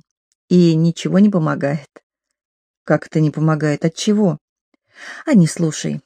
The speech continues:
это я случайно сказала. Сегодня опять жидовкой обругали. В очереди. Хотя я и не думала влезать, я просто сбоку стояла. Но если бы и влезла, то почему именно жидовка? <laughs> Понимаешь, ничего не помогает.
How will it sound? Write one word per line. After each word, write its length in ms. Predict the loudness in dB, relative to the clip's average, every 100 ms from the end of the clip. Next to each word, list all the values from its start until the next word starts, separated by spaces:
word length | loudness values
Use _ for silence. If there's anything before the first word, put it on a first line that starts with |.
| -12
это 160 | -2 0
я 80 | 2
случайно 460 | 0 2 4 2
сказала. 520 | 0 -2 -2 -4 -6 -10 _ _ _
Сегодня 400 | -2 2 4 4
опять 260 | 4 2 2
жидовкой 480 | 2 2 2 0
обругали. 480 | 2 0 0 -2 -4 -10 _ _ -4
В 80 | 0
очереди. 460 | 2 0 -2 -4 -8 _ _ _ -2
Хотя 260 | 2 4
я 160 | 6 8
и 80 | 8
не 140 | 6
думала 340 | 6 6 6
влезать, 480 | 4 4 4 2 2
я 100 | 0
просто 300 | 2 0 2
сбоку 280 | 2 2 0
стояла. 520 | 0 2 2 0 -4 -10 _ _ _
Но 100 | 0
если 280 | 4 2 2
бы 160 | 4 4
и 40 |
влезла, 460 | 4 4 4 2 -4 -8 -14 0
то 120 | 0
почему 360 | 0 2 4 6
именно 320 | 8 8 6
жидовка? 560 | 4 4 2 0 -10 -12 _ _ _ _ -4
<laughs> 200 | -4 4
Понимаешь, 440 | 6 6 6 2
ничего 440 | 4 4 4 4
не 100 | 4
помогает. 640 | 6 6 6 4 2 0